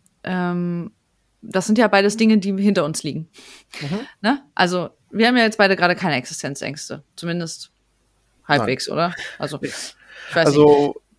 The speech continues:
Speaker 1: nicht.
Speaker 2: es könnten vielleicht welche auftreten,
Speaker 1: Ja.
Speaker 2: ähm,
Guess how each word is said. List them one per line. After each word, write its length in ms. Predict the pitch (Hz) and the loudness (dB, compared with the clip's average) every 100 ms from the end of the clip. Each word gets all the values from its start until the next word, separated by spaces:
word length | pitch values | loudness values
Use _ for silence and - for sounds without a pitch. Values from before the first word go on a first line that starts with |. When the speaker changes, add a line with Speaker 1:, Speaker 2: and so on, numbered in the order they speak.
| - | -20
Speaker 1:
nicht. 120 | - _ _ - | -20 _ _ -10
Speaker 2:
es 140 | 151 - _ _ _ - | -10 -10 _ _ _ -6
könnten 340 | - 190 185 165 | 2 2 2 -4
vielleicht 220 | 160 147 | -4 -4
welche 240 | 151 - | -4 -2
auftreten, 880 | - 160 - 160 156 - 160 156 156 | -2 -4 -6 -4 -4 -6 -10 -8 -4
Speaker 1:
Ja. 260 | 196 180 147 | -2 0 0
Speaker 2:
ähm, 80 | 147 | -4